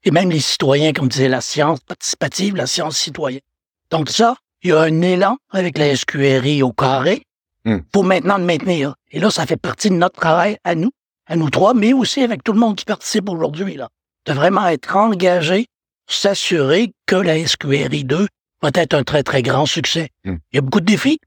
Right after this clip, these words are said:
Speaker 1: On change pas des cultures, euh, en vingt-quatre heures. Ça prend un certain temps. On voit déjà, par exemple, la relève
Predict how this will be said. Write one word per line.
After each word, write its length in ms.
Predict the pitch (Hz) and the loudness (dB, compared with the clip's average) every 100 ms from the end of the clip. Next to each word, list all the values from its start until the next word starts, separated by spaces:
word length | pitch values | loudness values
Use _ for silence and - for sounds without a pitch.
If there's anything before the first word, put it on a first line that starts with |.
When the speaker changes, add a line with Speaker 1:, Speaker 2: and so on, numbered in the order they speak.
| _ - | _ -2
Speaker 1:
On 80 | 165 | 0
change 280 | - 156 | 2 0
pas 140 | - 190 | 0 0
des 140 | 160 | 0
cultures, 680 | 139 147 - 190 180 185 143 | 0 -2 0 0 2 2 0
euh, 160 | 151 160 - _ _ _ _ _ _ | -4 -6 -14 _ _ _ _ _ _
en 140 | 131 123 | -2 0
vingt-quatre 380 | 143 135 139 | 0 0 2
heures. 180 | 214 262 | 2 0
Ça 140 | - 139 | -2 -4
prend 200 | 151 156 | -2 -2
un 60 | |
certain 520 | 143 180 - - 165 | 0 -2 -2 0 0
temps. 200 | 139 202 | 2 0
On 260 | 226 180 165 | 2 4 4
voit 180 | 160 202 | 4 2
déjà, 460 | 165 202 185 214 | 2 2 4 2
par 160 | - - | 0 -2
exemple, 300 | 139 165 180 | 0 0 0
la 80 | 165 | 0
relève 380 | 147 190 233 | 0 0 0